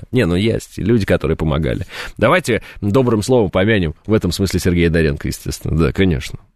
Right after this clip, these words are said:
А что? И, а ну давайте будем говорить откровенно. А кто меня на работу взял? Ну, а кто меня на работу взял? А если б не взял? А если б не взял, где бы я сейчас такой умный был бы? Где бы я такой хороший был бы? А не знаю, где был бы. Где-нибудь, э, гнил бы на Первом канале.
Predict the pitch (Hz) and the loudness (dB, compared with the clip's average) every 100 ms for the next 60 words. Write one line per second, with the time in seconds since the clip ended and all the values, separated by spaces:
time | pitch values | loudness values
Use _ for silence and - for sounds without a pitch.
0 | _ 101 92 110 123 123 - 117 101 135 | _ -2 2 4 2 0 0 2 4 4
1 | 127 156 165 180 180 151 120 123 117 123 | 4 2 2 2 2 0 -2 -2 0 0
2 | 117 113 117 117 98 90 92 - 104 80 | 0 0 2 2 2 0 0 0 0 0
3 | 71 78 71 65 71 - _ _ _ 120 | 0 -2 -4 -4 -4 -6 _ _ _ -2
4 | 113 90 78 69 71 53 - - - - | 0 -2 -6 -6 -6 -8 -10 -12 -12 -14
5 | - 143 160 123 101 87 98 107 - _ | -2 2 2 0 -2 0 0 -2 -6 _
6 | _ - - - 233 311 320 294 294 302 | _ -20 -20 -4 0 2 2 0 0 2
7 | 269 175 160 156 147 131 113 113 110 95 | 2 2 2 2 0 0 -4 -4 0 0
8 | 82 80 76 - - - _ - 190 226 | 0 -2 -4 -6 -12 -18 _ 0 2 4
9 | 208 202 196 190 202 185 180 165 107 143 | 2 2 2 2 -2 -2 0 2 2 2
10 | 240 269 247 247 214 165 113 85 98 _ | 0 0 0 2 0 0 0 -2 -10 _
11 | _ _ _ _ _ _ 147 220 220 190 | _ _ _ _ _ _ -2 2 2 2
12 | 147 139 120 113 147 190 131 117 104 104 | 0 0 0 2 2 2 2 0 0 -2
13 | 92 98 82 73 | 0 0 2 -2